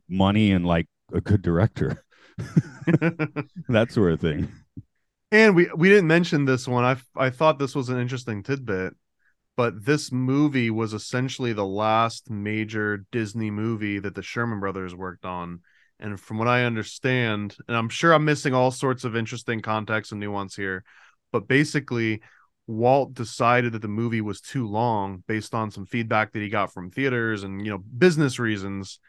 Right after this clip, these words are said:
Speaker 2: and decides to cut the movie back dramatically to a, a shorter runtime. And
Speaker 1: Wouldn't
Speaker 2: in
Speaker 1: that be
Speaker 2: doing
Speaker 1: Roy by
Speaker 2: so
Speaker 1: this point? <laughs>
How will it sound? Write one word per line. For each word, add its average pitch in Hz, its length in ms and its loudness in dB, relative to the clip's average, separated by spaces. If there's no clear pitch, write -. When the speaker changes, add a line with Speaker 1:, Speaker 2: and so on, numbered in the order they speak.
Speaker 2:
and 120 140 0
decides 120 540 2
to 110 500 -2
cut - 260 -2
the 123 80 -6
movie 120 400 -2
back 104 360 0
dramatically 104 840 -2
to 101 280 -8
a, 98 160 -6
a 101 40 -10
shorter 107 360 -6
runtime. 95 600 -6
And - 100 -4
Speaker 1:
Wouldn't - 20 4
Speaker 2:
in 123 60 2
Speaker 1:
that 131 80 6
be 120 80 4
Speaker 2:
doing 101 180 8
Speaker 1:
Roy 101 320 8
by 107 100 8
Speaker 2:
so 104 60 6
Speaker 1:
this 110 140 2
point? 117 300 0
<laughs> 175 100 6